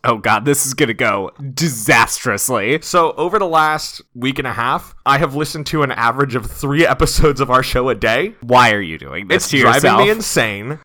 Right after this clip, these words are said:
Speaker 1: I can't imagine.
Speaker 2: Today, I took a break and I listened to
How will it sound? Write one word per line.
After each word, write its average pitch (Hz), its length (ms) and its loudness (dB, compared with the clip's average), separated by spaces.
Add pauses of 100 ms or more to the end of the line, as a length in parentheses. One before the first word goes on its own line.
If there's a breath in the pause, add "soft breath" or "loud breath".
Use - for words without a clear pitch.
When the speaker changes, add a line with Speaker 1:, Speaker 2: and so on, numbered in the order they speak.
Speaker 1:
I 139 120 4
can't 143 400 0
imagine. 113 680 0
Speaker 2:
Today, 156 360 0
I 135 140 0
took 139 180 -4
a 120 60 2
break 120 360 -2
and 113 100 -6
I 107 100 -4
listened 120 500 -8
to 110 480 -4